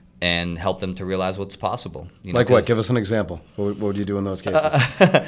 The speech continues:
Speaker 1: <laughs> well, the first one we ever did was I had done,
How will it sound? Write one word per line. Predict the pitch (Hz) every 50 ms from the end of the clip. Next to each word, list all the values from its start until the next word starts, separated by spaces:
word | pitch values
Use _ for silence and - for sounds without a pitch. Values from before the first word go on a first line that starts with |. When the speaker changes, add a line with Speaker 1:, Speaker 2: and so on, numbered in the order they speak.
| - 131 120
Speaker 1:
<laughs> | - - -
well, | 120 127 123 123 117
the | 113 123
first | 120 - 160 170 165
one | 170 156 143
we | 135 131
ever | 127 113 110
did | 101 110 113 110 104 95
was | 98 104 98 98 98 95 -
I | 95 101
had | 104 113 107 95
done, | 92 101 98 98 92 90 90 90 -